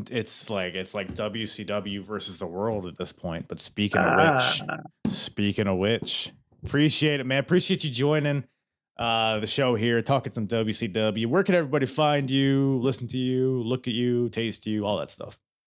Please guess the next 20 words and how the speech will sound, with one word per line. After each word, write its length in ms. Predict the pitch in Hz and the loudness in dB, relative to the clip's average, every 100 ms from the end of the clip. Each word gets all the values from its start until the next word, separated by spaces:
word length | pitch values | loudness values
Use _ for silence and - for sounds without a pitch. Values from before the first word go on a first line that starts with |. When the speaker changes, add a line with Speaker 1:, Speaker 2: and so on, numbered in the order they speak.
| _ - | _ 0
Speaker 2:
I 80 | 185 | 2
don't 100 | 311 | 4
know 80 | |
about 160 | 240 131 | 4 4
the 80 | 139 | 2
tasting 300 | 139 143 - | -2 -2 -4
part. 120 | 131 | -2
I'm 80 | 165 | 0
pretty 200 | - 143 | 2 4
sure 120 | 131 | 4
somebody 300 | 120 131 117 | 4 2 2
might 180 | 123 120 | 0 -2
get 80 | 120 | -2
upset 240 | - - | -2 -2
about 220 | - - | -2 -2
that. 200 | - - - - - - - | -2 -2 -4 -12 -12 -8 4
But, 140 | 151 151 | 8 8
Speaker 1:
I 180 | 139 160 | 6 6
don't 20 | 175 | 6
know. 120 | 160 | 6